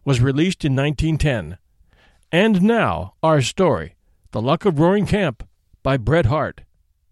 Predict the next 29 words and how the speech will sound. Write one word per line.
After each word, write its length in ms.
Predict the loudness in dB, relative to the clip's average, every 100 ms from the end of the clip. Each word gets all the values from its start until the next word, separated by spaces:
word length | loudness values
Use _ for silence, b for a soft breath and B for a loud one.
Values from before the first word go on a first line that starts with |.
| _ _ _ _ _ _ _ _ _ _ _ _ -2
There 140 | 0
was 140 | 2 0
commotion 480 | 2 2 2 4
in 140 | 6 6
Roaring 320 | 4 2 -2
Camp. 400 | -4 -4 -6 -12 -20 _ b b b b
It 140 | -4
could 160 | 0 2
not 160 | 2
have 100 | 2
been 100 | 2
a 80 | 0
fight, 440 | -2 -4 -4 -6 -16 _ _ -2
for 160 | 2
in 80 | 4
eighteen 340 | 2 0 0 2
sixty-five, 800 | 0 -2 -2 0 2 0 -2 -8 -12 -4
that 140 | 0
was 120 | 4
not 260 | 4 2 2
novel 420 | 2 2 2 0
enough 280 | 0 -2 -2
to 100 | -2
have 140 | 0
called 240 | 0 0 0
together 320 | -2 0 2
the 160 | 2
entire 560 | 0 0 -2 -2 -4 -4
settlement. 580 | -4 -4 -4 -6 -12